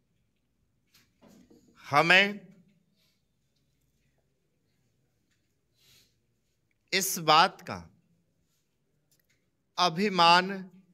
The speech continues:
है कि हम एक सौ एक करोड़ हैं। हमारी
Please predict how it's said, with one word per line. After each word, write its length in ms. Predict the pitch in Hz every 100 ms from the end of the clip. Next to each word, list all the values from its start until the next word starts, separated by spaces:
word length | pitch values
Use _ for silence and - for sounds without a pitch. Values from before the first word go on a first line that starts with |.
| -
है 300 | 139 160 180 190 - _ _ _ -
कि 140 | 208 - - _ _ _ _ _ _ _ _ _ _
हम 240 | 147 165 185 202 190 - _ _ _ _ _ _ _ _ _ _ _ _ _ _ _ _ _ _ _ _
एक 260 | 160 185 185
सौ 320 | - 208 214 202 - _ _
एक 380 | 175 185 208 208 185 - _ _ _ _ _
करोड़ 420 | - 156 170 180 165
हैं। 300 | 175 190 107 85 - - _ _ _ _ _ _ _ _ _ _ _ _ _ -
हमारी 580 | 170 170 170 170 196